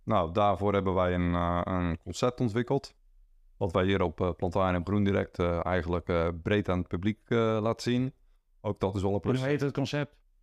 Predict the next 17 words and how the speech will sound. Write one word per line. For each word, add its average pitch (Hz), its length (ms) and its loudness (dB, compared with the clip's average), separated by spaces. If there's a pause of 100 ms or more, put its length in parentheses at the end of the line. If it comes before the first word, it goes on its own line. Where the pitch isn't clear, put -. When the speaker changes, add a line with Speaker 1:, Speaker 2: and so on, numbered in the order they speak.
(140)
Speaker 1:
Ja, 87 220 -2
eh, - 200 -6
Climate 98 360 2
Proof 113 280 0
Plants. 113 540 -2 (960)
En 92 180 -2
dat, 87 200 -2
Speaker 2:
Ja. 90 160 2
Speaker 1:
eh, 85 80 -2
doen 101 160 0
we 90 60 0
onder 92 180 -2
het 85 80 -4
merk, 87 340 -2
eh, 87 120 0
Climate 87 500 -2
Gardeners. 113 560 -2